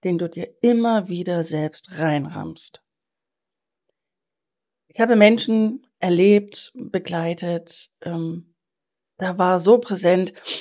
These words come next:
"Wie kann ich denn glücklich sein bei all dem, was mir passiert ist? Ich kann das nicht vergessen, das ist doch immer da." Bullshit. Also es geht nicht ums Vergessen, wenn ich mich entscheide, aus Leid auszusteigen. Also klar, manche Sachen können wir nicht vergessen, die sind in unserem Gehirn,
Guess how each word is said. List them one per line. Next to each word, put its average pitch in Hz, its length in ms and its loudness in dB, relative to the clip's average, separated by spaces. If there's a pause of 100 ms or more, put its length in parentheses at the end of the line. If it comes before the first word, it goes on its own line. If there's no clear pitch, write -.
(140)
"Wie 208 100 2
kann 226 260 4
ich 294 140 4
denn 240 180 4
glücklich 247 360 -2
sein 180 260 -4
bei 175 100 -4
all 220 180 2
dem, 226 160 -2
was 202 120 -2
mir 208 100 -2
passiert 208 400 0
ist? 175 100 -10
Ich - 140 -12
kann 269 240 -2
das 220 200 -8
nicht 226 220 -6
vergessen, 202 460 -6
das 170 140 -12
ist - 180 -8
doch 180 120 -6
immer 220 260 -2
da." 214 340 -2 (320)
Bullshit. 240 460 2 (180)
Also 208 160 0
es 202 80 -6
geht 269 160 4
nicht 294 220 2
ums 302 180 0
Vergessen, 202 720 2 (600)
wenn 214 100 6
ich 202 120 2
mich 208 180 0
entscheide, 185 580 4
aus 160 220 0
Leid 175 540 6
auszusteigen. 160 880 -2 (640)
Also - 140 -6 (260)
klar, 208 260 6
manche 208 220 6
Sachen 208 200 6
können 220 200 4
wir 320 80 8
nicht - 120 0
vergessen, 160 360 0
die 180 100 -2
sind 220 220 4
in 220 120 -2
unserem 208 360 4
Gehirn, 247 400 8